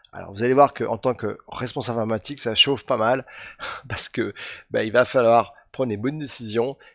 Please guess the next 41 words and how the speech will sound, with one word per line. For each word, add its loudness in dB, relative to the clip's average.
et -8
surtout -6
quels -6
sont -4
les -2
challenges 0
en -6
tant -6
que -8
responsable -4
informatique. -6
N'oubliez -4
pas 6
que -2
si -4
vous -10
connaissez 0
les -4
challenges 2
des -6
responsables -4
informatiques, -6
vous -6
allez 4
pouvoir, 0
vous, -8
eh -2
bien, -2
vous -8
spécialiser -6
sur -6
un 2
des -6
challenges -4
puisque -6
vous -4
allez -4
répondre -2
à 0
leurs 2
problèmes. -2